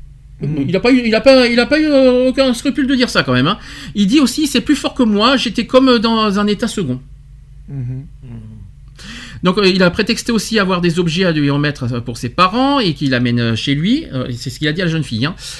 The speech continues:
Speaker 2: Euh, il a fait parler de, de, de, il l'a fait parler très rapidement et vient à poser des questions de plus en plus intimes. Elle cherche à partir, elle cherche à s'enfuir de toute façon. Et comme il, il en empêche, il se, elle se met à crier.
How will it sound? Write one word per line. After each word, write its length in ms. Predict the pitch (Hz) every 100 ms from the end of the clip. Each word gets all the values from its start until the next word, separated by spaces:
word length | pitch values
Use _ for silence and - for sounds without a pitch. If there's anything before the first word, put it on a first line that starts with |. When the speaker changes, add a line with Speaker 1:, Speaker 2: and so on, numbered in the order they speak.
| - - -
Speaker 2:
Euh, 200 | 139 135
il 140 | 170
a 40 | 208
fait 140 | 226
parler 320 | - 196 202
de, 160 | 180 175
de, 580 | 165 160 156 165 151 143
de, 600 | 147 143 139 131 127 120
il 80 | 147
l'a 100 | 165
fait 160 | 170 180
parler 280 | 175 170
très 280 | 143 - 214
rapidement 520 | 202 190 180 190 262
et 120 | 202 185
vient 220 | 170 208
à 60 |
poser 320 | 175 202 185 180
des 120 | 165
questions 340 | 202 170 196
de 60 | 139
plus 160 | 170
en 60 | 131
plus 160 | 120 131
intimes. 320 | 135 240 294 - - -
Elle 120 | 165
cherche 260 | - 175 -
à 60 |
partir, 360 | - 127 - 269 -
elle 200 | - 120 113
cherche 280 | 117 127 -
à 60 | 120
s'enfuir 320 | 117 - 226
de 80 | 180
toute 140 | 123
façon. 300 | 123 120 254 - - 123
Et 160 | - 165
comme 220 | - 240
il, 200 | 208 175 175
il 120 | 151
en 120 | 143
empêche, 420 | 123 117 160 - -
il 120 | 143
se, 100 | -
elle 100 | 131
se 120 | 117
met 120 | 135 180
à 60 |
crier. 380 | - - 110 90